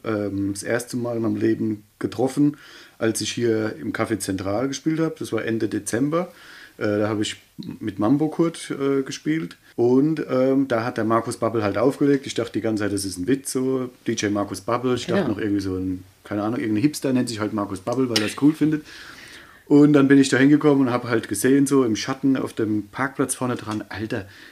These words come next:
Speaker 1: ein großer Mann mit so einem D-J-Koffer. Und dann im Profil hab ich halt wirklich erkannt, ach du Scheiße, das ist der Markus Babbel.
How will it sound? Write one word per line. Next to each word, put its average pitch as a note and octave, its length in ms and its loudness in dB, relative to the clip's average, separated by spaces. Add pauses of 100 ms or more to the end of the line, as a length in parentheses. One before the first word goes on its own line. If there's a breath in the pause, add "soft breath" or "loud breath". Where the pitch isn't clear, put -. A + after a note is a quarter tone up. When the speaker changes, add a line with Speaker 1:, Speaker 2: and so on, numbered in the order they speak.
(140 loud breath)
Speaker 1:
ein F#2+ 80 -8
großer C3+ 460 -2
Mann A#2+ 300 2
mit C3 120 2
so A#2+ 100 -2
einem G2 200 -2 (300)
D-J-Koffer. D3 720 -2 (340 loud breath)
Und A2+ 140 -4
dann A2+ 160 0
im A2+ 100 -4
Profil A#2+ 380 -2
hab C#3 120 0
ich B2+ 100 -2
halt A#2 140 2
wirklich B2 340 -2
erkannt, - 440 -8
ach - 200 -10
du - 120 -14
Scheiße, - 500 -8
das A2 120 -4
ist - 160 -12 (100)
der A#2 160 2
Markus D#3+ 400 0
Babbel. - 420 -2